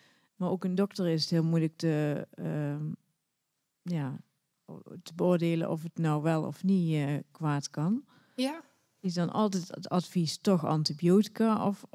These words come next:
Speaker 1: moeten we blijven temperaturen? Of hoe?
Speaker 2: Ja, het vervelende bij die bronchiectasieën is dat, dat niet iedereen daar koorts bij krijgt. Ehm, omdat het dus een litteken is, ehm, zit er een wat verdikte wand om die luchtweg heen.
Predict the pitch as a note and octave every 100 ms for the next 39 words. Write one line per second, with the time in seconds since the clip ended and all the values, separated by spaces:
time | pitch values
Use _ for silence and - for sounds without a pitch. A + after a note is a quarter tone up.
0 | - - - - G3+ F#3 D#3 C#3 D#3 E3
1 | D#3+ - D3 D3 C#3+ G3+ G#3+ A3+ C4+ B3+
2 | G3 - G3 G3 - _ _ _ _ _
3 | _ _ - C4+ D4+ D#4 B3+ B3+ A#3+ -
4 | B3 A3+ B3 C4 A#3 A#3 B3 A#3+ B3 B3
5 | A#3 A#3 G#3 B3 B3+ A#3+ - A3+ A3 A#3
6 | D4 - B3+ A3+ G#3+ G#3 - A#3+ G#3+ -
7 | B3+ - A3 G3+ G#3+ G3 B3 - - -
8 | - - - _ A#3 A3+ A3 A3 C4 A#3+
9 | A3+ A#3 A3+ A3+ A3 B3+ C3+ A#3+ A3 -
10 | A#3 G#3+ G3+ - C#4 A#3 G#3+ G#3+ B3+ A#3
11 | B3 C4+ A3+ A3+ G#3 - A#3 G3 C4+ -
12 | A#3+ A3+ G#3+ A3+ A#3+ B3 G#3+ G#3 A3 -
13 | - G3+ - - - G3 A#3 E4